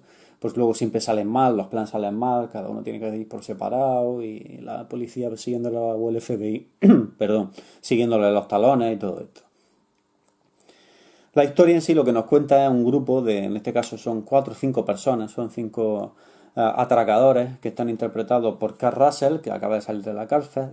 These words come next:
pero no está muy convencido de hacer el atraco, es el más honrado, el más leal, el personaje bueno, ¿no? Por así decirlo, o el menos malo, ¿no? del film, porque todos son malos. Luego está el jefe de la banda, que es Kevin Costner, que se habían conocido previamente en la cárcel,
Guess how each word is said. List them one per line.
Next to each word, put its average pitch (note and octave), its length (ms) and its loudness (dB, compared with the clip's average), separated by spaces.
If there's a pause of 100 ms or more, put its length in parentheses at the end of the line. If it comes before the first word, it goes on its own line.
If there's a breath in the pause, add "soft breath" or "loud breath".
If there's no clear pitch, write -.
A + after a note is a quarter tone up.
pero G#2+ 140 -6
no A2 60 -2
está A2 140 -6
muy A2 160 0
convencido G#2 580 -2
de G2+ 60 2
hacer G2+ 220 -4
el G2 100 -6
atraco, A2+ 540 0
es G#2 80 -4
el G2+ 220 -6
más G2 340 -6
honrado, A2 420 -2
el G#2 80 -8
más G2 240 -10
leal, A2 400 -8
el G#2+ 80 -14
personaje G#2+ 460 -8
bueno, G2+ 360 0
¿no? G2+ 200 -10
Por G#2 100 -14
así A2 160 -14
decirlo, G#2+ 540 -12 (500 loud breath)
o A2 160 4
el G#2 120 4
menos C3 300 0
malo, G2+ 320 -6
¿no? A2 140 -6
del G2+ 140 -4
film, G#2+ 180 -6
porque G2+ 160 -6
todos B2 260 2
son A2 200 -4
malos. G#2 340 -8 (300 loud breath)
Luego C#3+ 180 6
está C#3 420 4
el G2+ 120 -4
jefe D3 440 -2
de G#2+ 220 -2
la G2+ 100 2
banda, B2 380 0
que A#2+ 120 -6
es A2 80 -10
Kevin G#2 260 -6
Costner, A#2+ 440 -4
que G2+ 120 -10
se - 80 -12
habían G2+ 180 -6
conocido G2+ 400 -8
previamente G2+ 480 -8
en F#2 80 -12
la F#2 100 -12
cárcel, - 380 -6